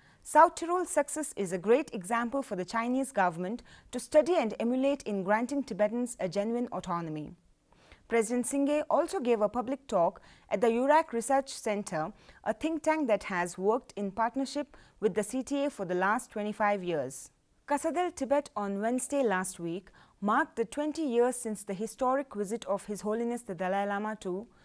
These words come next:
the Canossa village of Italy by inviting President of the C T A, Doctor Lobsang Singhe, to the beautiful castle. Mayor of Canossa,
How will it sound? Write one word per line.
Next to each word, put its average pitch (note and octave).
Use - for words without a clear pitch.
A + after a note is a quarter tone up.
the G3
Canossa D4
village A#3
of F#3+
Italy F#3
by G3+
inviting C#4+
President C4
of G3
the F#3+
C G3+
T F3+
A, F3+
Doctor A3+
Lobsang C#4
Singhe, F#3+
to -
the G3+
beautiful C4+
castle. F3+
Mayor A3
of -
Canossa, G3+